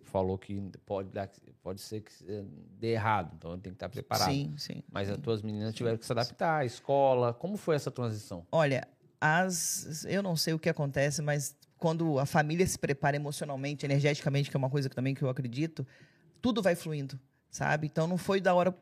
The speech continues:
Speaker 2: da noite pro dia. As minhas filhas, eu cheguei com a documentação, nossa documentação, do meu marido, que é o, a pessoa que, que, que rege a família,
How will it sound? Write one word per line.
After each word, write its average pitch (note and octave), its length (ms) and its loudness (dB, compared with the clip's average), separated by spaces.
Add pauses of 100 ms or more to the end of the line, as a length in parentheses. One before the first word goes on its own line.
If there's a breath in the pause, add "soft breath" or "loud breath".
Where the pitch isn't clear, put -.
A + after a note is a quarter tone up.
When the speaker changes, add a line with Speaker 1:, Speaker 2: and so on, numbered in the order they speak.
Speaker 2:
da E3 100 4
noite E3 200 2
pro F3+ 120 0
dia. D3 280 -2
As D3 200 2
minhas F3 240 0
filhas, G3 200 -4
eu G3 80 0
cheguei G3+ 320 0
com A3+ 80 2
a - 20 0
documentação, G3 480 0
nossa B3 160 4
documentação, G3 800 0
do C#3+ 100 -2
meu E3 120 2
marido, D#3 360 2
que C#3+ 220 0
é C#3+ 100 6
o, C3+ 140 0
a - 160 -2
pessoa C#3+ 400 -2
que, - 160 -18 (100)
que, C3+ 200 -8 (200)
que D3 120 -2
rege D3 320 4
a - 20 -4
família, D3+ 480 -4